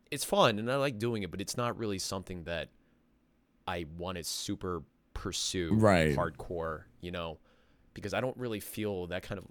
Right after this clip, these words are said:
Speaker 1: that level of connection with it wh-, while I'm doing it as I do with, like, streaming or making YouTube videos and stuff. So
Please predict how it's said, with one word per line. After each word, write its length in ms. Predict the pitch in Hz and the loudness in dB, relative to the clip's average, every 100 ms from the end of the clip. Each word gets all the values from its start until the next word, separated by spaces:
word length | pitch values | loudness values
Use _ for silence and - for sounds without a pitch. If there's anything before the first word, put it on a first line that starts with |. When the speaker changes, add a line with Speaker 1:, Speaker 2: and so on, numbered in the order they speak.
| 90 | -8
Speaker 1:
that 220 | 95 87 | -6 -4
level 240 | 98 90 | -6 -4
of 120 | 92 | -8
connection 500 | - 90 87 - 90 | -8 -8 -6 -8 -8
with 160 | 82 82 | -8 -8
it 100 | 78 | -8
wh-, 240 | 82 82 98 | -8 -8 -8
while 280 | 82 85 | -4 -4
I'm 120 | 80 78 | -6 -8
doing 280 | 82 78 | -10 -10
it 160 | 73 76 - | -12 -12 -8
as 160 | 92 | -6
I 80 | 87 | -6
do 240 | 82 85 | -8 -10
with, 180 | 78 80 | -8 -8
like, 200 | 80 76 | -10 -8
streaming 640 | - - 92 87 82 78 73 | -8 -6 -4 -4 -6 -10 -10
or 360 | 76 80 71 64 | -8 -8 -8 -10
making 320 | 85 85 73 | -12 -12 -12
YouTube 300 | 85 78 69 | -12 -12 -12
videos 400 | 78 78 76 73 | -12 -12 -12 -14
and 100 | 71 | -14
stuff. 300 | - 65 71 | -10 -10 -8
So 280 | - 67 | -8 -8